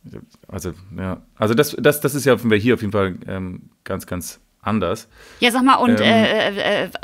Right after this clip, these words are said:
Speaker 2: und die Leute, die jetzt Oma und Opa zum Beispiel verloren haben oder so, hast du da auch welche von im Freundeskreis? Sa-, sagen die dann nix?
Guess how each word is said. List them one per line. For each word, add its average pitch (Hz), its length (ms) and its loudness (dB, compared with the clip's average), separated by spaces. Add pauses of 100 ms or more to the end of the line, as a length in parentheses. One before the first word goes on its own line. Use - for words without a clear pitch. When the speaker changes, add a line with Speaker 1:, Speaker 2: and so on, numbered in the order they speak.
Speaker 2:
und 208 220 -6
die 233 120 -2
Leute, 233 340 0
die 208 180 -6
jetzt 226 220 -4
Oma 220 220 0
und 165 120 -2
Opa 285 320 0
zum 277 140 -2
Beispiel 277 260 -2
verloren 285 560 2
haben 302 260 2
oder 294 180 0
so, 311 220 -2
hast 254 180 -2
du 240 60 -4
da 196 180 2
auch 233 140 0
welche 311 200 -2
von 311 280 2
im 320 160 0
Freundeskreis? 320 760 0
Sa-, 233 220 -2
sagen 202 260 0
die 220 100 -2
dann 302 200 6
nix? - 400 0